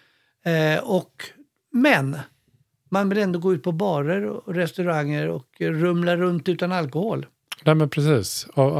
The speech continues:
Speaker 2: och, och man vill ha alkoholfritt, och då vill man inte ha en Pepsi, liksom.
Speaker 1: Nej.
Speaker 2: Ja.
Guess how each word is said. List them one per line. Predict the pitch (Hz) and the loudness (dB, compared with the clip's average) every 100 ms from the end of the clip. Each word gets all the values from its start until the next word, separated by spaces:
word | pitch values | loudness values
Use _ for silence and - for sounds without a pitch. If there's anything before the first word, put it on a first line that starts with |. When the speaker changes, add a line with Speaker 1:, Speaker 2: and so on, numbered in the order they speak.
| 143 | 0
Speaker 2:
och, | 151 | 2
och | 139 139 | 0 2
man | 131 | 2
vill | 131 127 | 2 0
ha | - 123 120 131 | 0 2 2 0
alkoholfritt, | 120 - 123 113 - 135 - - | -6 -2 -2 -2 0 -2 -2 -8
och | 135 117 | -4 -2
då | 117 | 0
vill | 120 | 0
man | 117 113 | 0 -2
inte | 101 95 | -4 -6
ha | |
en | 104 | -6
Pepsi, | 101 135 - 101 | -4 -6 -6 -10
liksom. | 104 - 127 123 | -12 -16 -10 -2
Speaker 1:
Nej. | 156 131 - | -2 -4 -4
Speaker 2:
Ja. | 123 110 | -2 -2